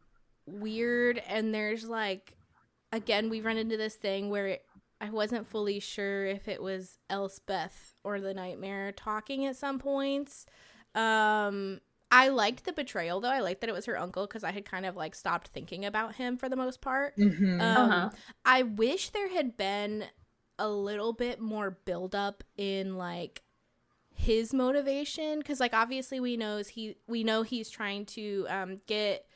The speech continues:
Speaker 1: Ione betrothed to get power, whatever. I would have liked to see maybe even, like, some tension between him and his brother, who is
Speaker 2: Yeah.
Speaker 1: Elspeth's father, to be, like,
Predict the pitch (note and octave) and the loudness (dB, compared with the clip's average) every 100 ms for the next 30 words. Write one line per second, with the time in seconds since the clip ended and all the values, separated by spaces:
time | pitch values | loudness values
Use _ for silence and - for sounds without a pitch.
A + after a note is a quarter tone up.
0 | _ _ - G#3+ G#3 G3+ G3 G3 - B3+ | _ _ -2 0 0 -2 -4 -6 -4 0
1 | B3+ A#3+ A#3+ G#3+ F#3 - G3+ G3+ G#3 G3+ | 2 0 -2 -6 -6 -4 0 2 2 0
2 | G3+ G3 G3+ G3 - - _ - B3 A#3 | -2 -2 -2 -4 -8 -20 _ 0 2 2
3 | B3+ C4 A3+ G#3+ A#3+ A3+ A3+ G#3 G3 F3+ | 0 0 -4 -4 -6 -10 -6 -4 -4 -4
4 | F3 G3 F#3+ G3+ G3 E3+ - - _ - | -6 -8 -6 -6 -6 -6 -8 -20 _ -12
5 | - G#3+ G3 G#3 F#3+ - G#3 F#3+ - - | -4 -4 -4 -6 -6 -6 -6 -6 -8 -6
6 | G3 F#3+ F3+ E3+ - G3+ G3 F3 F3 F3+ | -4 -4 -6 -8 -8 -6 -4 -6 -10 -12
7 | - F3+ F3 D3 D#3 - G#3+ F3+ F3 F3+ | -4 -4 -4 -6 -8 -6 -4 -2 -2 -4
8 | F3 - - _ _ G3+ E3+ G3 G3 A3 | -6 -10 -20 _ _ 8 8 8 4 0
9 | D#3+ - F3+ F3 F3 E3 G#3 G3 F#3+ F3 | -4 -2 0 0 -2 -4 -6 -2 -2 -2
10 | E3 E3 | -4 -8